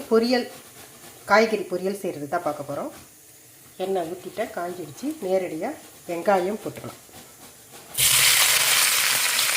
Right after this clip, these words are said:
இன்னைக்கு கோஸ் கீரையும் கேரட்டும் போட்டு தான் பொரியல் செய்ய போறேன். இது கேரட்டும் கோஸ் கீரையும் போட்டு பொரியல் செய்ய போறோம்.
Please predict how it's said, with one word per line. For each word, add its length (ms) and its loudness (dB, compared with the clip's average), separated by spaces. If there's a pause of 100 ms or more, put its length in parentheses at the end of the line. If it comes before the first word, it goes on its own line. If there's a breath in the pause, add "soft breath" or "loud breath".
(400)
இன்னைக்கு 300 4 (140)
கோஸ் 460 10
கீரையும் 580 6 (300)
கேரட்டும் 500 6
போட்டு 280 2
தான் 120 2
பொரியல் 320 2
செய்ய 220 2
போறேன். 260 0 (2750)
இது 240 12 (420)
கேரட்டும் 560 10 (160)
கோஸ் 240 8
கீரையும் 400 4
போட்டு 320 2
பொரியல் 300 4
செய்ய 180 2
போறோம். 180 -6